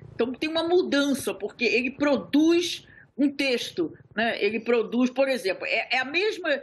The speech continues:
estrutura, o chat G P T é a mesma estrutura, é, da pesquisa, é, por exemplo, do tradutor do Google, né? Do tradutor, é a mesma. Eu ponho lá um texto em português e eu quero que passe pro inglês.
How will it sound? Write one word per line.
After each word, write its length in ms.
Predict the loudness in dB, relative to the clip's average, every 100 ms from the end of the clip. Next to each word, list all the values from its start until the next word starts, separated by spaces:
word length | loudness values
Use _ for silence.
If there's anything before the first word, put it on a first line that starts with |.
| -6
estrutura, 880 | -10 -2 -2 0 2 2 2 -2 -6 -12
o 60 | -4
chat 260 | -2 -2
G 80 | -4
P 160 | -2 -2
T 140 | 0
é 20 |
a 60 | -2
mesma 280 | -2 -2 -4
estrutura, 640 | -8 -8 -2 2 2 0 -4 -16 -4
é, 460 | 0 2 0 -2 -8 -6
da 100 | -4
pesquisa, 640 | -4 -6 -4 -2 0 -2 0
é, 440 | 0 0 0 -4 -8 -4
por 140 | -2 0
exemplo, 240 | -2 -2
do 160 | -2 -2 -10
tradutor 640 | -4 -4 -2 -2 0 -2 -2
do 80 |
Google, 440 | -2 0 2 0 -4 -14 _ -4
né? 240 | -4 -4 -8
Do 60 | -4
tradutor, 580 | -2 -2 -2 0 0
é 120 | 0 0
a 40 |
mesma. 340 | 0 -2 0
Eu 140 | -2 -2
ponho 300 | 0 -2 0
lá 160 | -2
um 80 | -2
texto 280 | 0 -2 -2
em 40 |
português 680 | -8 -8 -4 0 2 0 -2 -10 -12 -2
e 60 |
eu 140 | 0 0
quero 260 | -4 -4
que 160 | -6 -8
passe 400 | -4 -2 -2 -6
pro 180 | -4 -2
inglês. 560 | 0 2 0 -2 -10